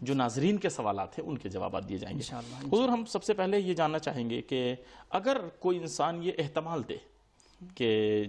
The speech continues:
Speaker 1: جس کی میں تقلید کرتا ہوں اس کا فتویٰ بدل چکا ہے، یا اصلاً اس کو فتویٰ ہی معلوم نہ ہو کہ جس کی میں تقلید کرتا ہوں اس کا فتویٰ کیا ہے، تو اس کے عمل کے بارے میں آپ کیا کہیں گے؟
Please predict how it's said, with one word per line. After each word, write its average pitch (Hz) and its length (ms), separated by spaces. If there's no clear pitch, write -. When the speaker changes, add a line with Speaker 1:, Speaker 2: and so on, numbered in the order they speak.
Speaker 1:
جس 123 220
کی 139 100
میں 262 100
تقلید 160 420
کرتا - 300
ہوں 95 200
اس 139 160
کا - 80
فتویٰ 143 320
بدل 131 200
چکا - 260
ہے، - 220
یا 220 160
اصلاً 262 320
اس 254 120
کو 269 80
فتویٰ 247 300
ہی 247 100
معلوم 220 300
نہ 165 60
ہو 131 180
کہ 143 100
جس 135 160
کی - 80
میں 151 140
تقلید 156 300
کرتا 131 260
ہوں 131 80
اس 135 100
کا 160 80
فتویٰ 139 360
کیا - 200
ہے، 135 60
تو 247 160
اس 220 120
کے 220 240
عمل 143 200
کے 135 120
بارے 110 200
میں 104 100
آپ - 160
کیا 120 120
کہیں - 260
گے؟ - 100